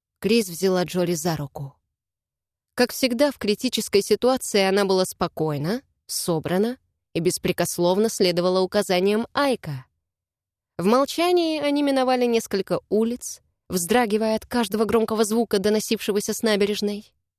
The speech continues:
Один раз мимо прошёл патруль, но молодые люди успели спрятаться между домами.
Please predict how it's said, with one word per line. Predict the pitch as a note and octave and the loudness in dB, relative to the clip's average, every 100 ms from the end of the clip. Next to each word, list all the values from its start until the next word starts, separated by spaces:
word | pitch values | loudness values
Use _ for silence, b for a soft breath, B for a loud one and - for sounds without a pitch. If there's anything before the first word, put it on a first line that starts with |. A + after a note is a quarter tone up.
| _ _ _ _ _ _ _ | _ _ _ _ _ _ _
Один | F3 F3 B3 | -2 2 4
раз | C#4+ F#4 - - _ _ _ - | 4 2 -2 -16 _ _ _ 0
мимо | F#3 F#3+ A3 | 2 4 2
прошёл | B3+ - C#4 | -2 -2 -2
патруль, | - D#4 - E3 C#3 C3+ _ _ _ _ _ A#3 | 0 -2 -4 -8 -8 -10 _ _ _ _ _ 2
но | A#3 | 4
молодые | C4 C#4+ C#4 D4 | 6 4 2 2
люди | D#4+ D#4+ | 2 0
успели | D4 - C4+ B3+ | -2 0 -2 -2
спрятаться | - C4+ B3+ - B3 | 0 0 0 0 0
между | A#3+ A3+ A3+ | 0 0 0
домами. | A#3 A3+ B3 G3 C#3+ C#3 | 0 0 0 -2 -4 -10